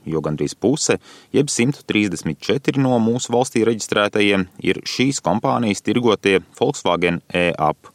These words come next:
Gan tirgotāji, gan mašīnu lietotāji tos mīļi dēvē par apiņiem. Elektromobīļu segmentā salīdzinoši lētas mašīnas, kas maksāja divdesmit sešus tūkstošus eiro.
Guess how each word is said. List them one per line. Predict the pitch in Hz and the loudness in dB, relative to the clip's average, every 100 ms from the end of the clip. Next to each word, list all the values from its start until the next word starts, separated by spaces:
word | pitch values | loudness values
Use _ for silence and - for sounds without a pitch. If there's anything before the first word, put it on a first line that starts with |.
| _ _ - - - | _ _ -20 -20 -6
Gan | 80 73 | -4 0
tirgotāji, | 135 131 107 98 90 82 - - | 0 2 2 2 2 0 -4 -6
gan | 101 131 | -2 0
mašīnu | 110 - 101 82 78 | 0 0 -2 0 0
lietotāji | 101 147 139 143 127 117 - - - | 0 0 0 0 2 0 -4 -16 -4
tos | - 98 | -2 2
mīļi | 98 139 117 | 4 4 4
dēvē | 80 82 107 | 4 4 4
par | 104 95 | 2 0
apiņiem. | - 104 - 85 85 80 76 - _ _ _ - - | 0 -2 -2 -2 0 0 -2 -8 _ _ _ -20 -4
Elektromobīļu | 101 139 - 139 120 123 117 | -2 0 0 0 2 0 0
segmentā | - 117 117 107 98 85 - | 0 2 2 2 0 0 -4
salīdzinoši | - 110 90 85 - | -2 0 0 0 -2
lētas | 85 90 107 - | 0 0 0 -2
mašīnas, | 87 107 - 85 80 69 - - | -2 -2 -2 -2 -2 -6 -8 -6
kas | 90 - | -6 -2
maksāja | 87 - 107 139 127 | -4 -2 -2 0 0
divdesmit | 90 90 - 78 - | 0 -2 -4 -6 -4
sešus | 110 - 90 - | -4 -2 -4 -2
tūkstošus | 90 - 82 - - 85 | -2 0 -2 -2 0 2
eiro. | 80 78 | 4 2